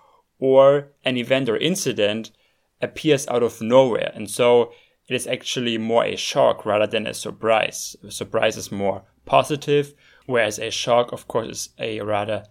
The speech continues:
negative experience. And this is why it has normally a lot of severe consequences. And, um,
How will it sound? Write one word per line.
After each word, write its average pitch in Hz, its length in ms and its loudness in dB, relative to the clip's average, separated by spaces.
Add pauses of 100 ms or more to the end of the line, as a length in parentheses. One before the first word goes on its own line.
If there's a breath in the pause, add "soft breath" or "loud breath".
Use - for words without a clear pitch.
(160)
negative 110 560 -2
experience. 147 800 -2 (460 soft breath)
And 120 180 -4
this 117 140 -6
is 113 200 -12
why 110 260 2
it 107 180 -4
has 107 440 -6 (140)
normally 117 680 -2 (280 soft breath)
a 120 60 -4
lot 113 160 0
of 113 120 -2
severe 110 460 -8
consequences. - 1120 -6 (840 soft breath)
And, 123 500 -2
um, 120 560 -2